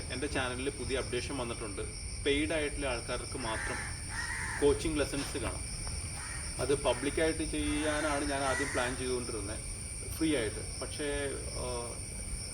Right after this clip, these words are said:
ഈ കോച്ചിങ് ലെസൺസ് എല്ലാം പ്രൊവൈഡ് ചെയ്യാൻ എനിക്ക് ഒരുപാട് എക്സ്-, എക്സ്പെൻസസും ഉണ്ട്. ചാനൽ മോണിറ്റൈസേഷൻ, മോണിറ്റൈസും ആയിട്ടില്ല. അപ്പോൾ ആ എക്സ്പെൻസ് ഒക്കെ മീറ്റ് ചെയ്യണമെന്നുണ്ടെങ്കിൽ ഒരു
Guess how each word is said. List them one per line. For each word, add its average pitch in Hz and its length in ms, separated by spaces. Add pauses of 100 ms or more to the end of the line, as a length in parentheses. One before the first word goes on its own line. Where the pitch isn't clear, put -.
ഈ 330 40 (120)
കോച്ചിങ് 151 320
ലെസൺസ് 156 340
എല്ലാം 156 200
പ്രൊവൈഡ് 139 280
ചെയ്യാൻ 143 200
എനിക്ക് 127 220
ഒരുപാട് 127 260
എക്സ്-, - 360
എക്സ്പെൻസസും 139 560
ഉണ്ട്. 117 160 (500)
ചാനൽ 131 380
മോണിറ്റൈസേഷൻ, 135 720 (260)
മോണിറ്റൈസും 131 480
ആയിട്ടില്ല. 104 300 (800)
അപ്പോൾ 123 200 (320)
ആ 123 40 (100)
എക്സ്പെൻസ് 143 400
ഒക്കെ 156 200
മീറ്റ് 139 160
ചെയ്യണമെന്നുണ്ടെങ്കിൽ 139 580
ഒരു 135 380